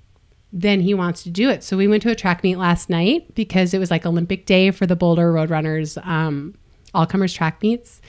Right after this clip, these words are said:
And I was like, "You know, they have a four hundred right when we got there. Do you want to enter, enter?" And he's like, "No." Well, then he ended up running, like, two or three laps around the track. And he was like, "Well, is there some race I can do?"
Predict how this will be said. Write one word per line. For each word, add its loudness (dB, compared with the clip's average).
And -2
I 0
was 2
like, 0
"You 2
know, 2
they 0
have 2
a 0
four 2
hundred 2
right 2
when 0
we 2
got -2
there. -2
Do -4
you 4
want 2
to 2
enter, 0
enter?" -2
And 2
he's 0
like, -6
"No." -6
Well, 0
then 4
he 8
ended 4
up -2
running, 2
like, 0
two -2
or 4
three 0
laps 0
around 2
the 0
track. -2
And 0
he 2
was -2
like, -4
"Well, 0
is -2
there 0
some -2
race -2
I -4
can -2
do?" 0